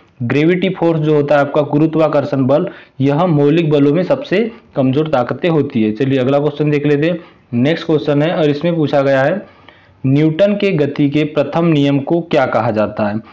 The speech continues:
तो हमने discuss किया था अभी कि न्यूटन के गति के प्रथम नियम को जड़त्व का नियम या जड़ता का नियम भी कहते हैं। तो B जो है आपका correct answer हो जाएगा। अगला question है question number fifteen। इसमें पूछा गया आपसे कि निम्नलिखित में से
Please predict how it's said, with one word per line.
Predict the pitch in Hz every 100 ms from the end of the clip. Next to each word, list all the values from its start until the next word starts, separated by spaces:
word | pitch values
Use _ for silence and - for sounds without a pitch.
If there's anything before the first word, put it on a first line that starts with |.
| - _
तो | 139
हमने | 139 151
discuss | 143 135 170 160
किया | 180 175
था | 165 170
अभी | 165 180
कि | 175
न्यूटन | 151 147 143 170
के | 170
गति | 160 143 160
के | 165
प्रथम | 165 139 156 156
नियम | 147 147 143
को | 170
जड़त्व | 131 131 127 147
का | 147 151
नियम | 151 165 196 - _
या | 151
जड़ता | 147 131 127 147
का | 147 151
नियम | 143 135 135
भी | 143
कहते | 196 135 117 117
हैं। | 117
तो | 120
B | 117 160
जो | 147
है | 143
आपका | 127 135
correct | 131 123 120
answer | 120 123 131 180
हो | 151
जाएगा। | 117 110 104 104 104 _ _ _ _ _ _
अगला | - 131 143
question | 151 143 143
है | 147
question | 135 -
number | 139 139 139
fifteen। | 131 123 139 185 - - - _
इसमें | 127 - 190
पूछा | 170 143 156
गया | 156 151
आपसे | 143 - 156
कि | 165
निम्नलिखित | 165 156 160 175 165 180
में | 160 143
से | 139 156